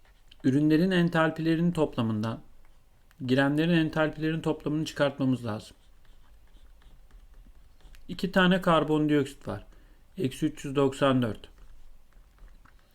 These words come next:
Üç tane su var. Eksi iki yüz kırk iki. Parantezi kapattım. C iki H altı, eksi seksen beş.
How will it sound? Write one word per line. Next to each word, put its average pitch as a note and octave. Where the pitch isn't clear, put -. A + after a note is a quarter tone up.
Üç F3
tane E3
su D#3+
var. A2+
Eksi -
iki -
yüz D3
kırk C3+
iki. A2
Parantezi B2+
kapattım. C#3+
C D3
iki D3+
H D#3+
altı, C3+
eksi -
seksen C3
beş. G#2+